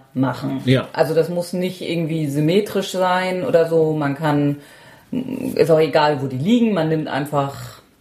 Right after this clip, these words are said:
Speaker 1: eins bis N davon raus, macht damit eine neue Gruppe auf. Wenn man teilt, kriegt man ein Nahrungsplättchen.
Speaker 2: Ja.
Speaker 1: Und man kann dann eine Gruppe auf sein Schiff nehmen, die so groß ist, wie man Nahrungsplättchen zahlen möchte.
Speaker 2: Ja.
Speaker 1: Oder kann.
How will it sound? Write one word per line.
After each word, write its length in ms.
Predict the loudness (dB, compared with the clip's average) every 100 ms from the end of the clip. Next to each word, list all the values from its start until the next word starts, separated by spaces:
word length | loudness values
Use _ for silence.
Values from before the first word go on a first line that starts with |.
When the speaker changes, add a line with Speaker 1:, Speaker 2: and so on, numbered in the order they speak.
| -20 _ -2
Speaker 1:
eins 300 | 0 0 -2
bis 220 | -2 2
N 380 | 2 2 0 -2
davon 320 | -4 -6 -2
raus, 340 | 2 2 2
macht 220 | -4 -6
damit 200 | -6 -6
eine 80 | -2
neue 240 | -2 -2 -2
Gruppe 380 | 0 2 2
auf. 280 | 2 -2 -2 -10 -20 -14 -2
Wenn 100 | 0
man 260 | 2 0 -2
teilt, 540 | 0 2 4 2 0
kriegt 280 | -8 -8 -4
man 220 | -2 0
ein 40 | 2
Nahrungsplättchen. 1160 | 2 2 0 -2 -2 -2 -2 0 2 2 0 -4 -6
Speaker 2:
Ja. 160 | -6 -6 -12 _
Speaker 1:
Und 320 | 2 2 0
man 180 | -2 -2
kann 400 | -2 -2 0 -2
dann 280 | 0 2 0
eine 320 | -2 0 0
Gruppe 460 | 0 2 2 4 0
auf 140 | -2
sein 240 | -4 -4 -6
Schiff 420 | -4 -2 -2 0
nehmen, 380 | 2 2 2 0
die 320 | -2 -2 -2
so 200 | -2 -2
groß 420 | 0 2 2 0
ist, 260 | -4 -4 4
wie 100 | 6
man 200 | 6 6
Nahrungsplättchen 960 | 4 4 0 0 -2 -2 -2 -6 -6
zahlen 460 | -4 -6 -4 -4 -6
möchte. 380 | -6 -8 -10 -10 -8
Speaker 2:
Ja. 100 | -6 -6 -4
Speaker 1:
Oder 160 | -4 -4
kann. 400 | -6 -6 -6